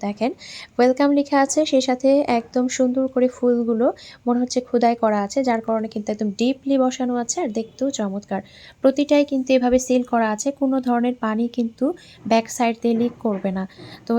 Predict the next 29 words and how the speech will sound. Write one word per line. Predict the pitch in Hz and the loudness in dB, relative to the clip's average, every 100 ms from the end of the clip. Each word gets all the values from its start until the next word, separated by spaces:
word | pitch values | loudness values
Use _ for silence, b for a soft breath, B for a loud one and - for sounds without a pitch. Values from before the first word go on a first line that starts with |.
| - | 2
এটার | 262 269 | 2 2
মধ্যে | 285 285 | 2 0
দুইটা | 269 269 262 | 0 -2 0
কালার | 254 254 | 0 0
আমি | 247 240 | -2 -2
দেখিয়ে | 226 240 226 | -4 -4 -2
দিলাম। | 214 254 302 | -2 -2 -2
এরপরে | 233 233 226 226 | -4 -4 -4 -4
হচ্ছে | 214 - 277 254 | -6 -6 -4 -4
আমি | 208 208 208 | -2 -2 -2
আরও | 226 | -4
কয়েকটা | 240 240 240 233 | -4 -4 -4 -4
ডিজাইন | 220 226 208 | -4 -4 -4
দেখিয়ে | 208 226 220 | -4 -6 -4
দিব। | 208 277 381 - B B B - | -4 -4 -6 -12 B B B -4
তো | 226 233 | -2 0
আজকে | 226 - 254 | -4 -2 0
বেশ | 254 - | 0 0
কয়েকটা | 262 254 254 | 0 0 0
ডিজাইনই | 247 240 240 254 | 0 0 0 -2
আপনাদের | 233 214 214 | -2 -4 -4
সাথে | 208 226 | -6 -6
শেয়ার | 226 208 208 | -4 -6 -4
করব। | 202 196 233 349 B B B 240 | -8 -4 -6 -6 B B B 0
এর | 254 | 2
মধ্যে | 262 262 285 285 | -2 -2 0 0
কিন্তু | 269 247 269 | 0 -2 -2
দুটো | 240 240 233 | 0 0 0
ডিজাইন | 220 214 | 0 -2